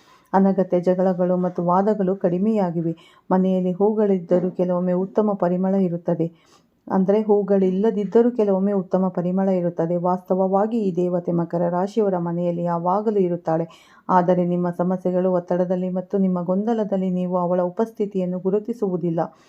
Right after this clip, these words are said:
ನೀವು ಗಮನಿಸಿದರೆ ಕಳೆದ ಕೆಲವು ವರ್ಷಗಳಿಂದ ನಿಮ್ಮ ಮನೆಯಲ್ಲಿ ನಿಮಗೆ ನ-, ಸಂಭವಿಸಿದ ಯಾವುದೇ ಆಘಾತಗಳು ಸ್ವಲ್ಪ ಮಟ್ಟಿಗೆ ತಪ್ಪಿ ಹೋಗಿರುತ್ತವೆ. ಅದಕ್ಕೆ ಕಾರಣ ನಿಮ್ಮ ಅದೃಷ್ಟವಲ್ಲ,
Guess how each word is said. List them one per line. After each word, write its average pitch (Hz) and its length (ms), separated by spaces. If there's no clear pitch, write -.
ನೀವು 269 280
ಗಮನಿಸಿದರೆ 196 720
ಕಳೆದ 185 400
ಕೆಲವು 208 400
ವರ್ಷಗಳಿಂದ 180 640
ನಿಮ್ಮ 180 320
ಮನೆಯಲ್ಲಿ 180 480
ನಿಮಗೆ 175 340
ನ-, 175 220
ಸಂಭವಿಸಿದ 208 680
ಯಾವುದೇ 208 500
ಆಘಾತಗಳು 185 600
ಸ್ವಲ್ಪ 180 300
ಮಟ್ಟಿಗೆ 180 440
ತಪ್ಪಿ 196 320
ಹೋಗಿರುತ್ತವೆ. 202 680
ಅದಕ್ಕೆ 180 320
ಕಾರಣ 180 400
ನಿಮ್ಮ 180 300
ಅದೃಷ್ಟವಲ್ಲ, 196 600